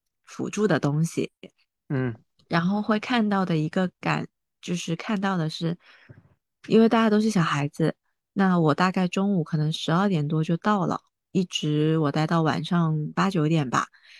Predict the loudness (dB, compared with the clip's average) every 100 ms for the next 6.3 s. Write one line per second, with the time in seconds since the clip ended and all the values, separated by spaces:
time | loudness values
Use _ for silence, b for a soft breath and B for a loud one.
0 | B B _ -2 0 2 0 2 0 2
1 | 2 2 2 2 0 0 -2 -2 0 0
2 | 0 0 -2 -2 -4 0 0 2 2 2
3 | 2 0 0 0 -2 -2 -2 0 0 -2
4 | -2 -2 0 -2 -2 -2 0 -2 -2 0
5 | 0 -2 -4 -2 -2 0 0 0 -4 -6
6 | -8 -4 -4